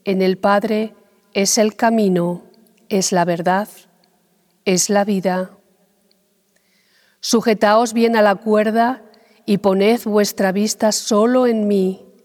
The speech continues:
el espíritu interno de vuestra alma, y yo os rescataré del barco que se está hundiendo.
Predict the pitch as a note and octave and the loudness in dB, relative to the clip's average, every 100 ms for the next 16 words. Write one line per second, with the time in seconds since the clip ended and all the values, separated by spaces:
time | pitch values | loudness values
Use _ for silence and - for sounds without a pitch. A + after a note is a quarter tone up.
0 | _ - F#3 F3+ - - G#3 A3+ G#3+ A3+ | _ -4 -2 -2 -4 -4 -2 -2 -4 -2
1 | A3+ - G3 F3+ - F#3 F#3 G3 G3 G3+ | -4 -2 -4 -4 -4 -4 -2 -4 -6 -10
2 | _ _ F3+ E3 F3+ F3+ A3 G#3 G3 F#3 | _ _ -6 -4 -4 -4 -2 0 0 -2
3 | F3+ F3+ F#3 _ _ _ _ _ _ _ | -4 -6 -8 _ _ _ _ _ _ _
4 | _ _ _ _ _ _ - F#3+ F3 F#3+ | _ _ _ _ _ _ -4 -2 0 0
5 | G3 B3+ - - G3 F#3 F#3+ F#3 - F#3 | 0 -2 -10 -4 -4 -2 -2 -4 -2 -4
6 | F3 F3 F#3 G3 G3+ F#3+ F#3 F#3+ - G3 | -2 -2 -2 0 0 0 0 -2 -4 -6
7 | G3+ - F#3+ - F3+ F3+ F#3 F#3 F3 F3 | -4 -2 -4 -4 -2 -2 -2 -2 -2 -2
8 | F3 F3+ | -4 -8